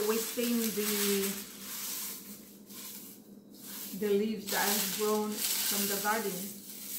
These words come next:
just from my garden. So I didn't know,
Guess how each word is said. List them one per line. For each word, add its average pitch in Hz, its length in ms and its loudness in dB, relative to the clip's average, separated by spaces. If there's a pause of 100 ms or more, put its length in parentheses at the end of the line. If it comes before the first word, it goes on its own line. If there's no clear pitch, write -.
(1040)
just 214 280 -4
from 208 160 -2
my 196 100 -2
garden. 208 400 0
So 185 500 -6 (1800)
I 214 100 0
didn't 214 280 2
know, 214 340 4